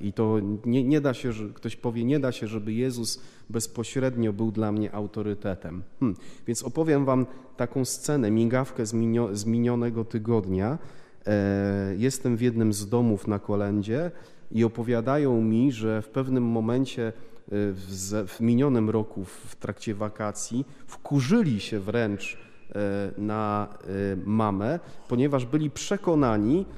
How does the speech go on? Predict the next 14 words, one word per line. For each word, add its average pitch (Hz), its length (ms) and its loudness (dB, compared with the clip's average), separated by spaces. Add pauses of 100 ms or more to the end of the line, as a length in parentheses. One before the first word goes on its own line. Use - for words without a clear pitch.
(140)
że 107 200 0
mama 147 520 4 (260)
poszła 131 600 0
i 117 160 0
nagadała 123 640 2
księdzu 135 580 0
o 131 60 2
tym, 131 180 2
co 120 160 -4
się 117 200 -2
działo 113 340 0
w 98 80 -6
ich 104 160 -4
domu. 90 340 -2